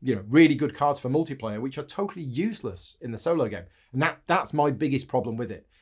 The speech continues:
is it's a card-driven game, and you're going through the cards, um, and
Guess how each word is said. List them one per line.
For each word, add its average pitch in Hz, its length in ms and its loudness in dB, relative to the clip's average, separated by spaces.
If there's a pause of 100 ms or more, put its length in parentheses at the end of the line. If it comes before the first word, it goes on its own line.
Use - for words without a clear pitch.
(140)
is 135 360 2 (300)
it's 135 160 -6
a 131 40 -6
card-driven 151 600 2
game, 127 260 0
and 117 100 -8
you're 120 100 -6
going 151 280 4
through 135 200 -2
the 123 60 -4
cards, 101 600 0 (680)
um, 127 500 2 (840)
and 151 180 4